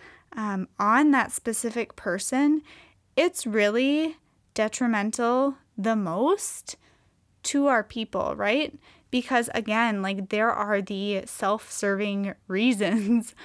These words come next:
why it is good for us in our business to have this super clear audience, right? Know exactly who we're talking to, um, the messaging, all that stuff that I just said.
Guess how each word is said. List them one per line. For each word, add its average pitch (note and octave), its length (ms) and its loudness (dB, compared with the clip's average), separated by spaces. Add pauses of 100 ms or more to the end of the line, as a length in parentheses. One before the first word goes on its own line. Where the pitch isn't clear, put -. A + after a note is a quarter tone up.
(160)
why G3 600 2
it G#3+ 100 0
is G3 240 0
good G3 220 0
for - 220 -6
us F#3+ 260 -2
in F#3 120 -6
our G3 240 0
business F#3+ 600 -4
to F#3 440 -4 (280)
have A3 460 0 (180)
this G3 320 -2
super A3+ 400 0
clear F3+ 340 -4
audience, F3 580 -4
right? F#3+ 240 -4
Know F#3 280 -2
exactly G3+ 500 -2
who F#3 120 -8
we're F#3+ 120 -2
talking F#3 540 -6
to, F#3 400 -4 (400)
um, F3 500 -4
the F3+ 120 -4
messaging, G3 640 -2
all A3 140 4
that A3 200 -2
stuff G3+ 240 -6
that G3 100 -4
I F#3 120 -2
just F#3+ 240 -8
said. F3 340 -6